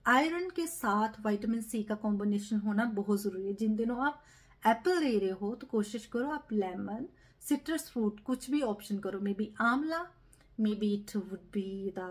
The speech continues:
sweet limes, oranges, कुछ भी आप पिक कर सकते हो। So make such healthy, uh, options, combinations। So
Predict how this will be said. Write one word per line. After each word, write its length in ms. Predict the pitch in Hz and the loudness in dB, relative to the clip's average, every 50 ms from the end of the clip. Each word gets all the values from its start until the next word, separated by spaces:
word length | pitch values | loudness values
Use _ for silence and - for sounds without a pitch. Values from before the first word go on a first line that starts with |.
| 202 - | -8 -6
sweet 300 | - 247 247 262 262 - 294 | -2 0 0 0 0 0 0
limes, 440 | 302 302 302 311 320 311 285 - - - - 202 202 | 2 2 2 0 -2 -4 -8 -10 -10 -4 -2 -2 0
oranges, 640 | 196 202 220 240 254 - 285 294 294 285 - - - - - - - - - | 2 2 2 2 2 0 -2 -4 -4 -6 -8 -10 -14 -18 -20 -20 -20 -4 -2
कुछ 200 | 302 285 - 302 | 0 0 0 0
भी 160 | 247 262 240 | 0 0 0
आप 300 | 208 208 226 254 - - - _ _ _ _ | 2 2 0 0 -2 -8 -20 _ _ _ _
पिक 200 | - 226 214 - | -4 -4 -2 -2
कर 120 | - 196 180 | -2 -2 -2
सकते 380 | - - - - - - 185 | -4 -8 -12 -12 -12 -12 -10
हो। 240 | 180 175 170 - - - - - - - | -10 -10 -10 -12 -14 -16 -16 -12 -2 0
So 320 | 247 240 254 269 285 285 262 | 2 4 4 4 2 2 2
make 340 | 254 233 226 226 233 220 | 2 4 4 2 0 -2
such 300 | - - 254 262 262 - - - - | -2 0 0 0 0 -2 -4 -2 0
healthy, 360 | 208 190 190 196 214 247 339 403 - - - - - - - - - - | 0 2 0 0 -2 -2 -2 -4 -8 -14 -20 -20 -20 -20 -20 -16 -6 0
uh, 400 | 220 214 202 196 202 196 190 208 - | 2 2 4 2 0 -2 -4 -6 -2
options, 580 | - 240 247 247 - - - 202 190 196 - - - 240 | -2 0 0 -2 -4 -4 -4 -4 -4 -4 -6 -2 0 0
combinations। 800 | 226 220 247 233 214 196 208 - - 185 185 185 - - - - - - - - - - - - | 2 2 0 0 0 -2 -2 -4 -10 -12 -12 -12 -12 -14 -14 -14 -18 -20 -20 -20 -20 -20 -20 -14
So 500 | - - - 233 214 208 202 202 196 202 | -10 -2 0 2 4 4 4 4 4 2